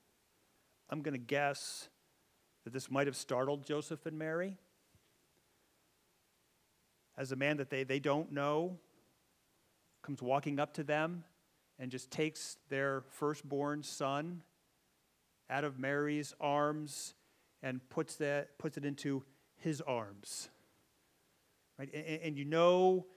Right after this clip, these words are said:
that Simeon, as he holds that baby, isn't holding the baby like this. He's holding the baby like this.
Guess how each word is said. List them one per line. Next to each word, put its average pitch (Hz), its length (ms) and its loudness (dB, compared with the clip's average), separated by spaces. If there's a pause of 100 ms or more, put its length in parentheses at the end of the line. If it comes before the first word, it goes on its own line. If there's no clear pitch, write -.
(160)
that 143 140 -2
Simeon, 180 720 2 (260)
as 139 100 -4
he 143 100 -4
holds 175 480 4
that 175 280 4
baby, 139 560 0 (360)
isn't 147 180 0
holding 170 320 2
the 165 80 2
baby 160 480 2 (200)
like 151 240 2
this. 131 640 -2 (1300)
He's 135 160 -6
holding 156 300 2
the 151 80 0
baby 156 320 2
like 139 260 2 (240)
this. - 720 -4